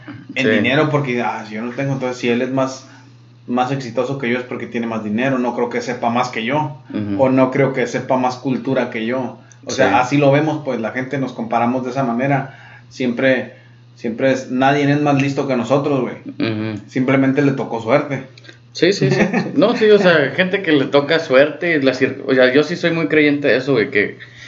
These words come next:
Speaker 2: muchas veces las personas dicen, "Ah, no, es que estas personas deberían de trabajar más, o estas personas deberían de hacer eso para salir de la pobreza,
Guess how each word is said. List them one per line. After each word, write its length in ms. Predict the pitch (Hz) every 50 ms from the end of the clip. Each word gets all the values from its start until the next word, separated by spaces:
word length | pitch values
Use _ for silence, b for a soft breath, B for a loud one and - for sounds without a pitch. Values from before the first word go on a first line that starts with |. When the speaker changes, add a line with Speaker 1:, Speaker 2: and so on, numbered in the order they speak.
| B B B B B B B - - - - - -
Speaker 2:
muchas 320 | - 135 135 135 151 139
veces 200 | 139 139 143 160
las 100 | 165 156
personas 400 | - 127 113 - 131 139 143 143
dicen, 260 | 135 135 135 127 104
"Ah, 220 | 104 127 147 165 160
no, 260 | 151 151 160 170 165
es 120 | 156 -
que 80 | - 165
estas 220 | 160 - 170 143
personas 420 | - - 117 - - 127 143 147 143
deberían 320 | 139 120 107 110 117 135
de 80 | 147 139
trabajar 480 | 131 120 107 98 - - 107 117 113
más, 340 | 110 104 104 101 95 - -
o 80 | - 98
estas 220 | 101 - 143 135
personas 400 | 139 - 110 - - 110 123 131
deberían 420 | 127 127 117 104 98 104 113 120 123
de 80 | 113
hacer 300 | 104 92 - 110 107 101
eso 300 | 107 110 104 - 120 -
para 160 | 110 110 104 98
salir 340 | - 92 90 85 92 98
de 80 | 107 113
la 180 | 107 104 - -
pobreza, 540 | - - - 95 95 95 - - 98 -